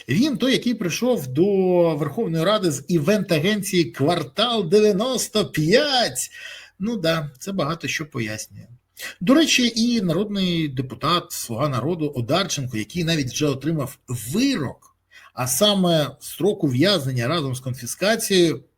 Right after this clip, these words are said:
залишається і народним депутатом, і членом фракції "Слуга народу". Це не жарт. Незважаючи на те, що він втік за кордон, перейшов кордон без паспорту,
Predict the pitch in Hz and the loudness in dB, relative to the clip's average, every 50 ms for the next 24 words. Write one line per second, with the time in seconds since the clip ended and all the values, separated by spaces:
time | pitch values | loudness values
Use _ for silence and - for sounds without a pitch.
0 | _ _ _ _ - - 120 117 123 123 - - 170 180 175 170 - - 131 131 | _ _ _ _ -10 -6 -4 -4 -4 -4 -4 -4 -2 -2 -2 -2 -2 -6 -10 -10
1 | - - 180 185 170 139 117 101 107 107 101 - 98 95 87 - 92 _ _ - | -6 -4 -2 -2 -2 -2 -4 -4 -6 -10 -12 -12 -14 -16 -16 -16 -20 _ _ -20
2 | _ - 143 165 196 196 220 214 233 233 - _ _ _ _ _ _ _ _ _ | _ -6 -4 -4 -4 -4 -6 -8 -8 -10 -14 _ _ _ _ _ _ _ _ _
3 | _ _ _ _ _ - 113 113 110 143 208 269 - - - - 107 101 95 92 | _ _ _ _ _ -6 -2 0 0 2 0 0 -4 -6 -12 -10 -8 -6 -6 -6
4 | 110 - - - - - _ _ _ - - 107 104 90 - - - - 165 208 | -4 -4 -4 -6 -8 -14 _ _ _ -10 -4 -4 -4 -4 -4 -8 -10 -8 -6 -6
5 | - - - 160 113 - 92 95 117 165 202 196 135 110 117 151 170 _ _ _ | -6 -4 -4 -4 -4 -4 -6 -4 -4 -2 -2 -2 -2 -4 -4 -8 -14 _ _ _
6 | - - - 101 95 95 104 147 175 170 170 156 131 123 123 - _ _ _ - | -14 -12 -8 -8 -6 -4 -4 -2 -2 2 2 2 2 2 -2 -6 _ _ _ -16
7 | - - - - - 139 156 170 226 285 285 - 226 196 262 247 - - 208 202 | -12 -10 -10 -8 0 2 4 6 6 6 6 4 0 2 2 2 4 2 2 2
8 | 190 170 - - - - - 196 180 139 123 113 143 147 147 - 139 143 143 175 | 0 -2 -2 -4 -8 -4 2 2 2 2 2 -2 -2 -2 -2 -2 -4 -2 0 2
9 | 233 269 269 240 - 147 151 143 127 - 196 143 - - 143 139 147 185 185 151 | 2 2 2 0 0 2 2 2 2 2 -2 -2 0 -2 -4 0 2 2 2 4
10 | 127 123 117 160 147 - - - _ - 214 262 254 - - 185 170 - 147 139 | 2 0 0 0 0 0 -4 -8 _ 2 2 2 2 0 -2 -4 -2 0 -2 -2